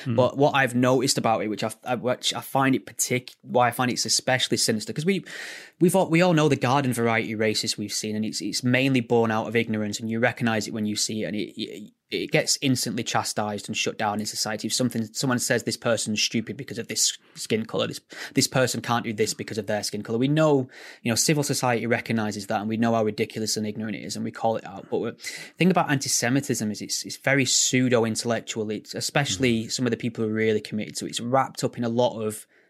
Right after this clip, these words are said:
Speaker 2: conspiracy, uh, and it, to, to, and this is why people are taken in by it. It's not abundantly clear up front that this is just bare prejudice, and that's all
Speaker 1: Yeah.
Speaker 2: it is, because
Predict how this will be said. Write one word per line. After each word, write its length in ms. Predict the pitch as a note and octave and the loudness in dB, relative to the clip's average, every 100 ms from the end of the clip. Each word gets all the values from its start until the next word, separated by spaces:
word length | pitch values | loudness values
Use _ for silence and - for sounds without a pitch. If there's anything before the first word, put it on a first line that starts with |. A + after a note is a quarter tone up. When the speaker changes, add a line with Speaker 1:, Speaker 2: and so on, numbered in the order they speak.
| _ | _
Speaker 2:
conspiracy, 840 | - A2 - A#2 A2 - G#2+ G#2 - _ - - - | -2 0 2 2 2 0 -2 -4 -12 _ -20 -20 -6
uh, 360 | G#2+ G#2 G#2 G#2+ | 0 2 2 -2
and 100 | A2+ | -2
it, 320 | A2+ - _ | -2 -4 _
to, 280 | - C#3+ - - | -2 0 -2 -4
to, 140 | - C#3+ | -6 0
and 100 | D3+ | 2
this 100 | E3 | 2
is 60 | |
why 160 | D3+ D3 | 0 0
people 220 | - C#3+ | 0 -4
are 40 | B2 | -2
taken 320 | B2+ A#2 B2+ | 0 -2 2
in 100 | D3 | 2
by 180 | B2 A2 | 2 2
it. 160 | E2 | -2
It's 160 | F2 - | -4 0
not 300 | C3 B2+ - _ | 2 2 0 _
abundantly 500 | C3+ B2 D3 C#3+ A#2+ | -4 4 6 6 2
clear 420 | A#2 - C3 C3 A2 | -4 2 4 4 2
up 100 | - | -4
front 320 | - B2+ F#2 | 0 2 2
that 180 | G#2+ E2 | -4 -2
this 220 | A#2+ - | 0 2
is 260 | A#2+ A2+ - | 0 0 -4
just 320 | A#2 G#2+ - _ _ _ _ - | -2 -2 -6 _ _ _ _ 0
bare 260 | B2 A#2 A2+ | 2 4 0
prejudice, 680 | - F3 E3 G2 E2+ - - | -2 -2 -2 -8 -4 -6 -4
and 80 | B2 | -6
that's 200 | - - | -6 2
all 220 | C3+ C3+ | 2 2
Speaker 1:
Yeah. 60 | D#2 | -2
Speaker 2:
it 40 | |
is, 80 | - | -10
because 480 | - - A#2+ A2 | -10 -2 -2 0